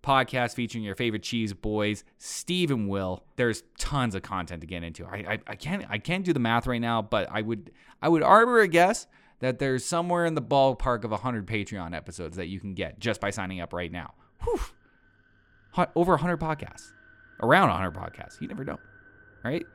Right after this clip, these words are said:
So sign up for that if you guys like this next episode. Uh, other than that, I'll see you guys tomorrow for the season premiere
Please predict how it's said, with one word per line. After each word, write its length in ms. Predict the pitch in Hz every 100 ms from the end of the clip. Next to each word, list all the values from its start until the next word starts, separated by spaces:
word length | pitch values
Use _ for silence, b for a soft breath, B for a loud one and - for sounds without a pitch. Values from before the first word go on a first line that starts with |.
| b b b
So 120 | - 117
sign 280 | - 190 190
up 160 | 180
for 100 | 180
that 280 | 151 143 143
if 80 | 120
you 80 | 120
guys 240 | 127 117
like 160 | 123 110
this 160 | 113
next 280 | 113 107 107
episode. 520 | 113 - - 113 107 107 -
Uh, 300 | - 110 104 -
other 180 | 147 143
than 160 | 131
that, 340 | 135 147 175 - b b - - - -
I'll 80 | 120
see 160 | -
you 80 | 147
guys 260 | 131 120 -
tomorrow 440 | 120 127 147 90
for 120 | -
the 120 | 101 92
season 580 | - 214 220 185 185
premiere 800 | - 170 156 170 208 117 98 101